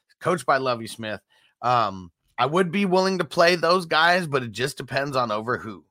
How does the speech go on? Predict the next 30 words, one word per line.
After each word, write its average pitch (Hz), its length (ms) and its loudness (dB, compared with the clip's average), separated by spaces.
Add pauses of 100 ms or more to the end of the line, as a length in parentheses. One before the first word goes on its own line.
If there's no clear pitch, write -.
(420)
That's 104 160 -8
what 113 100 -6
it 95 60 -14
comes 98 240 -8
down 85 280 -10
to. - 100 -20 (1700)
And 113 360 0
Maximo, 165 800 8
what 160 260 4
up, 165 420 6
on, 139 300 4
uh, 131 220 4
Facebook 165 520 2
said, 143 160 2
"Depending 160 420 0
on 143 180 4
how 139 200 4
the 120 140 0
rest 135 260 -2
of 123 60 -8
your 110 100 -4
week 131 240 -8
goes, 135 320 -2 (560)
um, 117 540 2
for 120 160 -2
Jones, 127 800 -2
is 110 260 -8
Dylan 120 360 -4
a 107 40 -4
lock?" 107 540 -2